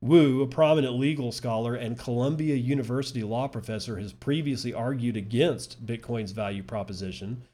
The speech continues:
Back in December of twenty eighteen, Wu joined the chorus of critics labeling B T C a bubble as the premier cryptocurrency rallied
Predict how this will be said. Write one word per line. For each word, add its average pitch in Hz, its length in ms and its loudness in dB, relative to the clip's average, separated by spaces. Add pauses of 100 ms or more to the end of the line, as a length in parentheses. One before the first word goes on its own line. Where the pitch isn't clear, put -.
(400)
Back 143 280 4
in 139 100 4
December 127 540 0
of 101 180 -6
twenty 135 400 0
eighteen, 120 800 -2
Wu 143 180 2
joined 143 380 0
the 107 200 -6
chorus 135 580 2
of 110 140 -10
critics 113 380 -2
labeling 143 400 0
B 139 140 0
T 160 180 -6
C 131 260 -2
a 107 60 0
bubble 110 540 0 (340)
as 120 140 0
the 120 100 -2
premier 143 380 4
cryptocurrency 127 800 0
rallied 117 580 0